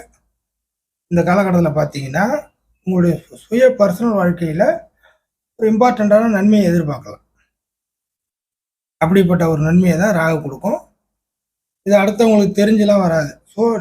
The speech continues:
இது நேரடியாகவும் வராது, மறைமுகமா தான் கிடைக்கும், நுட்பமா கிடைக்கும்.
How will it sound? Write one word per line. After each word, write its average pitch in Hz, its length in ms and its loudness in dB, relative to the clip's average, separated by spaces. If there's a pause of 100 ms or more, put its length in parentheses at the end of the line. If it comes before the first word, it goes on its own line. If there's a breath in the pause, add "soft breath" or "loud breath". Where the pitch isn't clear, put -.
(120)
இது 190 160 -4
நேரடியாகவும் 208 560 2
வராது, 170 320 -2
மறைமுகமா 175 500 -2
தான் 170 140 -4
கிடைக்கும், 156 340 -10 (640)
நுட்பமா 214 440 2
கிடைக்கும். 175 460 -4